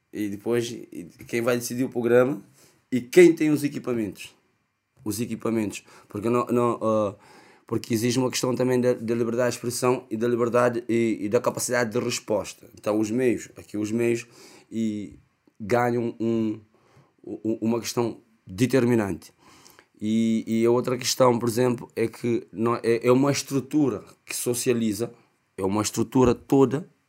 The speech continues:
que socializa na questão, por exemplo, de padrão de beleza. E, só que quando falamos de padrão de beleza, eh, eh,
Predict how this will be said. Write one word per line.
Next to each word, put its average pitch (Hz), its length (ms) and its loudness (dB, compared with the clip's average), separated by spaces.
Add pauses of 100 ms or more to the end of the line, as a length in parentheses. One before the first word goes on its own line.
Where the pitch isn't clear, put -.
que - 80 -6
socializa 107 800 -4 (600)
na 117 120 0
questão, 117 280 0
por 107 80 -4
exemplo, 113 280 2
de 107 100 -6
padrão 117 300 0
de 110 80 -2
beleza. 104 400 -2 (580)
E, - 240 -6
só - 220 0
que 127 160 -2
quando 139 260 6
falamos 135 320 2
de 120 60 -6
padrão 131 240 -2
de 127 80 0
beleza, 127 440 -2 (440)
eh, 110 280 0
eh, 104 540 6